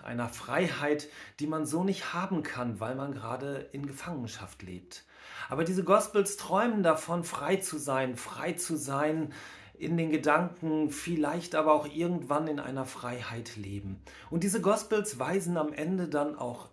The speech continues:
immer auf Gott hin. Und das finde ich spannend. Sie weisen auf Gott hin, weil diese Menschen für sich erkannt haben, Gott kann mir so eine Freiheit schenken, die ich jetzt gerade körperlich nicht haben kann.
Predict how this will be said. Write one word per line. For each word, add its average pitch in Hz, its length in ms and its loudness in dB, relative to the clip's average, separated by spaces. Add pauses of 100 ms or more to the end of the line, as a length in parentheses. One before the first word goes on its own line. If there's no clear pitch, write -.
immer 202 560 -2 (340)
auf 170 420 -10
Gott 196 240 0
hin. - 420 -14 (1600)
Und 147 100 -4
das 180 160 2
finde 202 180 2
ich 185 80 0
spannend. - 720 -10 (540)
Sie 143 140 -8
weisen 165 280 -4
auf 156 180 -8
Gott 139 220 0
hin, 92 360 -10 (520)
weil 131 100 -2
diese 160 180 0
Menschen 170 380 2
für 151 140 -4
sich 147 180 -6
erkannt 160 520 -4
haben, 139 420 -4 (400)
Gott 185 400 2
kann 131 320 -6
mir 131 100 -2
so 123 180 -6
eine 107 220 -8
Freiheit 120 640 -4
schenken, 147 540 -6
die 123 160 -4
ich 104 160 -8
jetzt 135 300 -6
gerade 120 340 -4
körperlich 131 500 -4
nicht 139 220 -6
haben 151 260 -2
kann. 92 340 -8